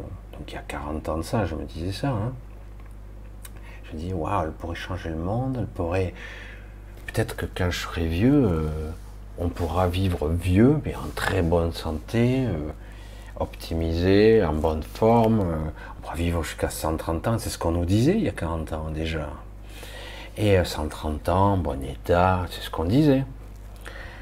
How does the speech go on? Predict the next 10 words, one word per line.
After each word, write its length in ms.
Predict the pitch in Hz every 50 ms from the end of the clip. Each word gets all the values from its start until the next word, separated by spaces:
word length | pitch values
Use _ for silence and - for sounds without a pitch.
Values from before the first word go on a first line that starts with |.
| - - - - - - -
Et, 280 | - 104 101 95 92 90
euh, 380 | 85 85 85 82 80 80 78 - - - - - -
alors 360 | - 90 98 107 - - -
que 80 | -
là, 400 | 90 85 101 127 151 139 104 82 - - - - - - - - - - - - - - - - - - - - - - - - - -
quelle 300 | - - 170 113 98 101
nullité, 680 | 101 101 107 107 98 92 90 87 - - 101 92 87 90 - -
quoi. 140 | - - - - - - - - - - - - - - - - - - - - - - -
Quelle 320 | - - 165 147 123 120 - - - -
honte. 520 | - 170 170 147 113 90 82 - - -